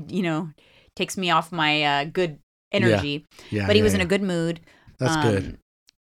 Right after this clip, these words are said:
Speaker 1: I, um,
Speaker 2: Shout
Speaker 1: and
Speaker 2: out,
Speaker 1: then
Speaker 2: Pops.
Speaker 1: Alyssa and I went to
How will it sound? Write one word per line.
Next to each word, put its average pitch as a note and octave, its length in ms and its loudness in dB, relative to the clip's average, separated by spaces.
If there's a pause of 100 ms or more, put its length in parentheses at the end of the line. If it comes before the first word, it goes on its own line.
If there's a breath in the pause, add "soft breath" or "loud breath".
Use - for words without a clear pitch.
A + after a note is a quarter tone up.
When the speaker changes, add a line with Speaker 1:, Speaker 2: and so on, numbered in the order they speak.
(280)
Speaker 1:
I, D#3+ 500 0
um, D3 280 -2
Speaker 2:
Shout D3+ 160 -4
Speaker 1:
and E3 120 -2
Speaker 2:
out, D#3 60 -4
Speaker 1:
then A3+ 500 2
Speaker 2:
Pops. E4+ 100 -8 (640)
Speaker 1:
Alyssa F#3+ 400 0
and A3+ 180 0
I D#3+ 240 2
went D#3+ 420 -2
to D#3+ 640 -2